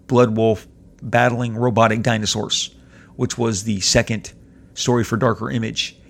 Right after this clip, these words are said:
is in my drawers waiting for me to ink. It is lettered.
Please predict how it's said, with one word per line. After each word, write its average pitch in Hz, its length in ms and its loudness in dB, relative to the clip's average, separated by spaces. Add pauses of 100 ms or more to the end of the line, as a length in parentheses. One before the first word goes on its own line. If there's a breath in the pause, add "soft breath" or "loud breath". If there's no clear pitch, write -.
(140 soft breath)
is 131 140 2
in 135 140 2
my 135 140 6
drawers 117 480 4
waiting 127 360 4
for 123 160 0
me 117 140 2
to 117 80 -2
ink. 123 360 0 (420 soft breath)
It - 100 0
is 113 140 -2
lettered. 127 520 6